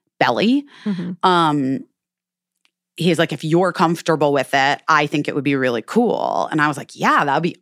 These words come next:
Speaker 1: awesome. Let's do it." So they put me in this, like, kind of little crop top and a skirt that kinda went underneath my belly. And I got on the golf cart to go to set.
Speaker 2: Thomas Dekker was in the cart, too. He's the actor who played teenage John Connor.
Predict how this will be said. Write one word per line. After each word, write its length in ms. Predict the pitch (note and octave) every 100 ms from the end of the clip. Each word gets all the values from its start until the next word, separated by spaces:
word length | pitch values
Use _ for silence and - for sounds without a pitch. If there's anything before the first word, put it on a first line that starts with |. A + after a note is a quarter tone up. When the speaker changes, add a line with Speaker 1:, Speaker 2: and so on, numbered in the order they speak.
| -
Speaker 1:
awesome. 500 | G#3 D#4 B2+ A#2 -
Let's 220 | E3+ -
do 240 | D3 A#3
it." 220 | - G1+ - - - - - -
So 100 | F#3
they 100 | E3+
put 200 | G3 E3+
me 80 |
in 80 | E3+
this, 180 | D#3+ E3
like, 160 | D3 -
kind 180 | D3+ D3
of 100 | D3+
little 240 | C#3 C3+
crop 320 | - C3 C3+
top 420 | - C3 C3 - - _ _ _ _
and 460 | D3 C#3+ C3+ B2+ - _ D3+
a 80 |
skirt 540 | C#3 - - C#3 C3+ -
that 140 | B2+ -
kinda 240 | C#3+ C3
went 200 | B2+ B2+
underneath 600 | C#3 C3 C3 C3+ C3 -
my 120 | C3+
belly. 520 | - A2+ A#2 A2+ E3 - - - -
And 100 | -
I 60 | D3+
got 220 | D3 D3
on 100 | D#3
the 60 | C#3+
golf 340 | C3+ A#2+ C#3
cart 300 | - D#3+ -
to 100 | E3
go 80 | C#3
to 80 | C#3
set. 420 | - B2+ C3+ C3+ _ _ _ _ -
Speaker 2:
Thomas 440 | A3 A3+ B3 -
Dekker 440 | D#3+ E3 C#3 C3+ C3
was 160 | D3
in 120 | D3+
the 100 | C#3
cart, 360 | C#3 - C3 -
too. 360 | - C3+ D2 F3+ _ _ _ _
He's 220 | - A3
the 160 | A#3 G#3+
actor 280 | F#3 F3+ F3+
who 160 | G#3
played 460 | D#3+ F3+ E3 D#3 -
teenage 560 | - G3+ G3 F#3+ F3+ -
John 260 | D3 C#3+
Connor. 520 | C#3+ A#2+ G2 D2 -